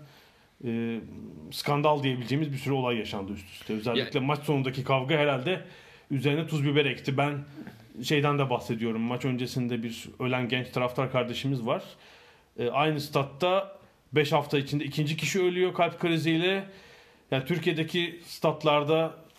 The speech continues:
Speaker 1: yani can güvenliğine kadar bir sürü konuşulabilecek konu var ama istiyorsan kavga üzerinden ilerleyelim, değil mi?
Speaker 2: Doğru. Yani şöyle bir şey var. Hani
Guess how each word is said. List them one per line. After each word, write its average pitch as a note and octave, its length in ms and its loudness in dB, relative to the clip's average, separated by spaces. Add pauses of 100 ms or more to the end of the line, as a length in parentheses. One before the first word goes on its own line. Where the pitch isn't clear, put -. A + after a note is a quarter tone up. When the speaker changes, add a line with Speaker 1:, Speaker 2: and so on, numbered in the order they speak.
(360)
Speaker 1:
yani B2 220 -2
can D#3+ 240 4
güvenliğine D3 460 0
kadar D3+ 280 0
bir C3+ 60 -12
sürü C#3 140 -2
konuşulabilecek C#3 640 -2
konu E3 180 2
var G#3+ 100 4
ama F3+ 100 -4
istiyorsan G3+ 580 0 (340)
kavga F3+ 280 6
üzerinden E3 340 4
ilerleyelim, B2 520 0
değil G3+ 120 2
mi? A#2+ 120 -4
Speaker 2:
Doğru. G#2+ 420 2
Yani A#2+ 300 4
şöyle F3+ 320 2
bir B2 40 -2
şey A#2+ 220 2
var. G#2 200 0
Hani C3+ 280 0